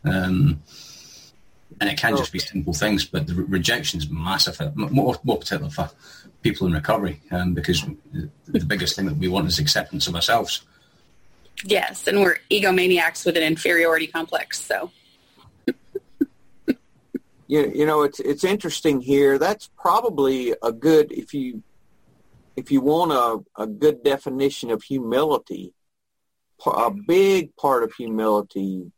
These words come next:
Speaker 2: is this idea that when someone points out a fault, that they're not the enemy,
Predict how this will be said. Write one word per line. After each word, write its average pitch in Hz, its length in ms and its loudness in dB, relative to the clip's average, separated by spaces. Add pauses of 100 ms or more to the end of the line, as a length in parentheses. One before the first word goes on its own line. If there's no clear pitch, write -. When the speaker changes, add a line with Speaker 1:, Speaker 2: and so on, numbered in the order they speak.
(840)
Speaker 2:
is 117 260 4
this 117 240 0
idea 117 960 0 (840)
that 104 440 2
when 113 220 -4
someone 127 500 -2
points 127 440 -2
out 117 380 2 (240)
a - 60 -16
fault, 113 540 0 (920)
that 107 340 4
they're 117 400 4
not 110 480 0
the - 180 -6
enemy, 101 520 -6